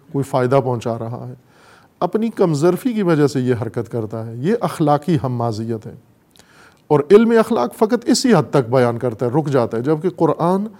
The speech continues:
حمازیت کو ایک ہتھیار و آلہ کے طور پر بیان فرما رہا ہے کہ حمز یہ ہے کہ ایسے اسکینڈل بنانا، ایسے منصوبے بنانا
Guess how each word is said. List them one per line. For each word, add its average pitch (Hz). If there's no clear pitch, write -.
حمازیت 127
کو 214
ایک 175
ہتھیار 139
و 190
آلہ 160
کے 190
طور 147
پر 127
بیان 123
فرما 120
رہا 117
ہے 139
کہ 135
حمز 170
یہ 147
ہے 165
کہ 180
ایسے 143
اسکینڈل 151
بنانا، 117
ایسے 156
منصوبے 135
بنانا 120